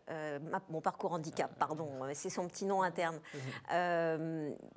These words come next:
Speaker 1: pour tout ce qui concerne la brique, euh, scolarisation, hein, qui nous, qui nous occupe, euh, beaucoup, nous sommes en train de relire les contenus éditoriaux, de finaliser avec, euh,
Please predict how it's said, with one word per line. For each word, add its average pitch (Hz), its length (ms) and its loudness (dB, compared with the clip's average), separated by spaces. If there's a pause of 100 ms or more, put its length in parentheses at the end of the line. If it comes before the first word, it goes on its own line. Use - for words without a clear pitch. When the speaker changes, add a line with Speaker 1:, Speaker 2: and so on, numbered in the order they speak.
(140)
Speaker 1:
pour 220 180 -2
tout 254 120 2
ce - 60 0
qui 240 100 4
concerne 202 340 2
la 185 120 4
brique, 190 320 0
euh, 165 100 2
scolarisation, 165 880 0 (100)
hein, 175 80 -10
qui - 140 -10
nous, 156 280 -4
qui - 120 -6
nous 175 200 0
occupe, 175 360 -4
euh, 160 220 -2 (380)
beaucoup, 160 280 0
nous 226 100 6
sommes 151 240 -2
en 156 80 -2
train 165 220 -4
de 156 60 -2
relire 185 340 6
les 170 100 2
contenus 175 540 -2
éditoriaux, 175 800 4
de 180 140 -2
finaliser 185 720 2
avec, 165 340 -2
euh, 160 140 -2